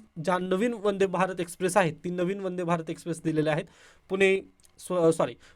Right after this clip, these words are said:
पुणे सिकंदराबाद, त्यानंतर पुणे हुबळी आणि I think एक कोल्हापूरची एक, अ, आहे. ओके, तर हे प्लीज इथे देण्यात आलेले आहेत नावं सर्व, तर हे तुम्हाला काय करायचं आहे, पाठ करून ठेवायचं आहे. परीक्षेला डायरेक्टली प्रश्न विचारला जाऊ शकतो. पहा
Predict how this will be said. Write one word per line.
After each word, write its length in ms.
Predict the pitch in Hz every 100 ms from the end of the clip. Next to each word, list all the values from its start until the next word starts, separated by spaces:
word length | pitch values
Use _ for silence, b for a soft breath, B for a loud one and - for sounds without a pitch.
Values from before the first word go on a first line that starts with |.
| -
पुणे 180 | 196 196
सिकंदराबाद, 520 | 196 190 180 170 190
त्यानंतर 380 | 185 170 175 185 196 _ _ _ _ _ _ _ 165 151
पुणे 160 | 185 190
हुबळी 380 | 165 196 175 143
आणि 240 | 156 160 180 165
I 60 | 165
think 240 | 180 180
एक 100 | 196
कोल्हापूरची 640 | 180 185 185 190 175 208
एक, 180 | 196 190
अ, 260 | 180 175 160
आहे. 260 | 165 143 127 B B B
ओके, 220 | 214 202 - B -
तर 60 | 196
हे 120 | 226
प्लीज 340 | 220 233 240
इथे 300 | 208 196 208
देण्यात 360 | 180 190 214 214
आलेले 220 | 196 196
आहेत 120 | 196
नावं 220 | 190 180
सर्व, 280 | 175 180 170 277 b b -
तर 40 | 180
हे 320 | 170 - 202
तुम्हाला 320 | 208 185 170 170
काय 200 | 175 156
करायचं 320 | 156 147 147
आहे, 180 | 143 175
पाठ 280 | - 160
करून 220 | 160 165 160
ठेवायचं 320 | 156 143 135
आहे. 100 | 113
परीक्षेला 420 | 180 175 190 185 170
डायरेक्टली 360 | 156 156 170
प्रश्न 320 | 160 165 -
विचारला 340 | 160 151 147 143
जाऊ 160 | 139
शकतो. 260 | 139 135 135
पहा 220 | 131 147